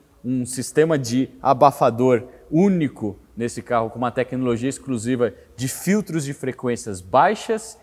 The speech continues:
e médias, mas sem eliminar os agudos, e também, por último, um sistema valvulado. Através de controle remoto, nós temos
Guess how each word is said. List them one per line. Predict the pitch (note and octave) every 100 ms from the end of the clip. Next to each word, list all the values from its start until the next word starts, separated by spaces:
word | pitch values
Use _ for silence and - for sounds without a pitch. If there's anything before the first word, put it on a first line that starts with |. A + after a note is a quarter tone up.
| _
e | C3+
médias, | A#2+ A2 B2+ E3 F3 F3+ - - _ -
mas | C3 A#2+
sem | - D#3
eliminar | C#3 A#2+ A#2 A2+
os | A2+
agudos, | C3+ C#3 D3+ E3 F3+ - _ - _
e | D#3
também, | E3 D3
por | D3 C#3
último, | C3+ C3 A#2+ B2+ _ _ -
um | C#3
sistema | C3+ C3 - B2+ B2+ B2 - _
valvulado. | F2 B2+ C3+ C3 A2+ F#2+ D#2 D#2 - _ _ _ _ -
Através | D#3+ D3 C#3
de |
controle | C#3+ D3+ C3 D#3 D#3
remoto, | D3 C3+ C3 C3 C3+
nós | C3
temos | - A#2+ A2+ G#2+ -